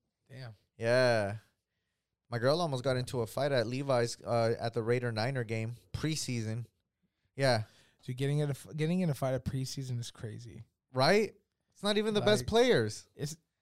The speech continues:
Speaker 1: yeah, bro. Like, you're not even there for football. You're just there for, like, practice.
Speaker 2: Shenanigans. Yeah, you're there for
Speaker 1: Practice,
Speaker 2: practice.
Speaker 1: bro. Like, you're there for practice.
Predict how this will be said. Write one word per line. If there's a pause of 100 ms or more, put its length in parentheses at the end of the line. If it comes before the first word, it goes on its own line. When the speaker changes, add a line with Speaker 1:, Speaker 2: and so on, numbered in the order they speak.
Speaker 1:
yeah,
bro.
Like,
you're
not
even
there (100)
for
football.
You're
just
there
for,
like,
practice.
Speaker 2:
Shenanigans.
Yeah,
you're
there
for
Speaker 1:
Practice,
Speaker 2:
practice.
Speaker 1:
bro.
Like,
you're
there
for
practice.